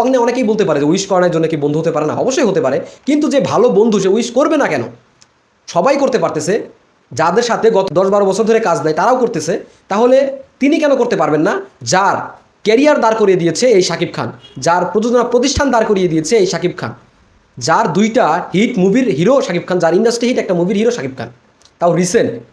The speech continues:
back to back ব্লকবাস্টার মুভি দেওয়া হিরো শাকিব খান, তাকে তারা উইশ করতে ভুলে যায়, তাকে তারা উইশ করতে পারে না। এই আশাদ আদনান as a friend তিনি পারেন নাই, as a producer তিনি পারেন নাই, ভার্সেটাইল মিডিয়ার পেজ থেকেও পারেন নাই। এটা খুবই, মানে,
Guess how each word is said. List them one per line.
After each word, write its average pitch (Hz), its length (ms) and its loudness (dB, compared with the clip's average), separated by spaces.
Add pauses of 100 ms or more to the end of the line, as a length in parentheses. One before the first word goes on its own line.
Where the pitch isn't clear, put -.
(280)
back 160 320 0
to 254 60 -2 (140)
back 233 160 2 (420)
ব্লকবাস্টার 202 500 0
মুভি 170 200 0
দেওয়া 202 160 2
হিরো 190 200 0
শাকিব 151 220 -4
খান, 214 100 -4 (300)
তাকে 247 240 0
তারা 277 180 2
উইশ 202 180 0
করতে 202 200 0
ভুলে 170 320 0
যায়, 120 140 -4 (300)
তাকে 180 200 -2
তারা 220 200 2
উইশ 175 180 0
করতে 175 140 -2
পারে 139 280 -2
না। 220 40 -2 (140)
এই 160 180 2 (340)
আশাদ 196 340 -2
আদনান 170 220 0 (340)
as 185 60 0 (100)
a - 80 0
friend 247 200 4 (100)
তিনি 190 200 2
পারেন 170 220 2
নাই, 214 160 2
as 160 100 -2
a - 80 -6
producer 233 380 2 (100)
তিনি 175 180 0
পারেন 139 220 0
নাই, 117 80 -4 (300)
ভার্সেটাইল 208 420 0
মিডিয়ার 202 260 2
পেজ 202 200 2
থেকেও 262 260 2
পারেন 170 220 2
নাই। 120 80 -6 (680)
এটা 262 200 0
খুবই, 254 200 2 (360)
মানে, 185 160 2